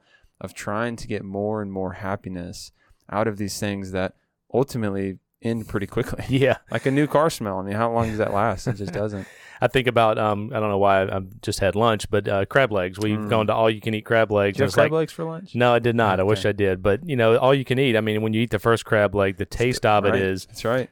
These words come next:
Speaker 2: incredible. And then when you get to the fifth or sixth one is, is good, but it's just not
Speaker 1: That's a good point.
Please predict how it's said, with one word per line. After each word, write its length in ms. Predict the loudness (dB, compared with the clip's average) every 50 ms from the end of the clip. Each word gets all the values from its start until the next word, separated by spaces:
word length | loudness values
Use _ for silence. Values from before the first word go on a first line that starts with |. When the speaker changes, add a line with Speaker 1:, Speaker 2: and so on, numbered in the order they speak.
| _ _
Speaker 2:
incredible. 760 | -8 -6 -6 -4 -2 2 4 4 4 4 2 2 2 4 4 2
And 100 | 2 0
then 240 | -2 -2 -2 -2
when 140 | -2 -2 -4
you 80 | -2 0
get 160 | 0 0 0
to 100 | 0 -2
the 100 | -2 -2 -2
fifth 260 | 0 0 0 0 0
or 60 | -6
sixth 300 | -6 -2 -2 -2 -2 -2
one 140 | -4 -2 -2
is, 160 | -2 -4 -6
is 180 | -8 -10 -10 -8
good, 420 | -4 0 2 4 4 2 2 0
but 160 | 0 -2 -2
it's 100 | -2 -4 -6
just 220 | -6 -6 -6 -4
not 280 | -2 0 2 2 2 2
Speaker 1:
That's 160 | 0 -2 -6
a 40 | -10
good 160 | -10 -10 -10
point. 220 | -10 -14 -14 -14